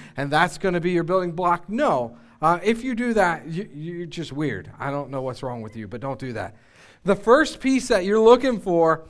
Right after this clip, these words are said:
is probably gonna be an edge piece, right?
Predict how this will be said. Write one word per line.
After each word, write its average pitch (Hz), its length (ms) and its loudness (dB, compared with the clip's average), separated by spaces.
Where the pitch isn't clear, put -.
is 190 160 -2
probably 240 420 2
gonna 196 240 0
be 185 360 0
an 175 140 -4
edge 233 360 2
piece, 127 280 -8
right? 151 340 0